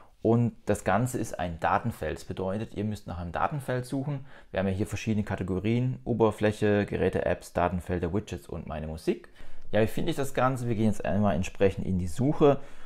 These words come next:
Und dann sehen wir jetzt schon, ich habe das Ganze schon mal gesucht. Wir haben hier ein Datenfeld, habe ich jetzt ausgewählt und habe jetzt einfach Running eingegeben. Warum habe ich Running eingegeben? Ganz einfach, es gibt einmal normales Running-Feld von Garmin. Wir sehen jetzt hier dieses Icon, das ist immer von Garmin, das ist Running Power.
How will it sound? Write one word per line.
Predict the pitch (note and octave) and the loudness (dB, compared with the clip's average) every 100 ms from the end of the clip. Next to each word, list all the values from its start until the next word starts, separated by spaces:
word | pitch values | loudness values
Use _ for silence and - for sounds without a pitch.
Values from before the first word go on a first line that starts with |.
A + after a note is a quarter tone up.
| - - | -6 -2
Und | G2+ | 0
dann | G2+ | 2
sehen | F#2+ G2+ | 2 0
wir | |
jetzt | G2+ | -2
schon, | - F#2+ | -2 -2
ich | F#2+ | -2
habe | F2+ | -4
das | F2 | -2
Ganze | - F2+ F2 | 0 0 2
schon | F#2 | 0
mal | F2+ | 0
gesucht. | E2+ A2+ G#2 | -2 -4 -2
Wir | G2 | -2
haben | |
hier | G2 F#2+ | -2 -2
ein | F2+ | 2
Datenfeld, | F#2 A#2 B2+ A2+ A2 | 4 4 2 0 0
habe | G2+ | -2
ich | G#2+ | -4
jetzt | - | -4
ausgewählt | - F#2+ - - F#2 F#2 F#2 - - - - | -2 0 0 -2 0 0 0 -2 -4 -6 -4
und | G2 | -2
habe | G2+ | 0
jetzt | F#2+ - | 0 0
einfach | F2+ F2 E2+ | 0 0 2
Running | F2 B2 C#3 | 2 2 2
eingegeben. | D2 A#2+ A2 A2+ A2+ A2 - - - | 0 2 2 2 2 0 -2 -6 -4
Warum | - F#2 | 2 2
habe | F#2 G2+ | 2 -2
ich | F2+ | 2
Running | F2 A2 A#2+ | 2 4 2
eingegeben? | E2+ A2 G2 G2+ | 0 0 0 0
Ganz | F#2+ F#2 | -2 -2
einfach, | - G#2+ A2 | -2 -2 -2
es | G#2+ | -6
gibt | - - - | -6 -6 -4
einmal | F#2 G2+ | -2 0
normales | F#2+ F2 E2+ A2 C3 - | 0 0 0 0 -2 -2
Running-Feld | A#2 A#2 A#2+ A#2 A2+ A2+ | -2 0 -2 0 2 2
von | A2+ A2 A2 G2+ | 0 -2 -2 0
Garmin. | G2+ G#2 A2 G#2 | 0 2 0 0
Wir | F#2 | -2
sehen | G2 | -4
jetzt | F#2 F#2 | -6 -6
hier | - A2 | -4 -4
dieses | F2+ F#2 F2 - - - | -4 -8 -8 -14 -14 -6
Icon, | E2+ A2+ G2 | -4 -4 -6
das | - | -8
ist | - | -10
immer | F#2 | -8
von | F2+ E2+ | -8 -8
Garmin, | D#2+ F2+ C#3 C#3 | -6 -4 -2 -4
das | A2 F#2+ | -6 -8
ist | F2 - | -10 -4
Running | G#2+ C#3+ C3+ | -2 -2 -6
Power. | B2 A#2 A2+ | -4 0 0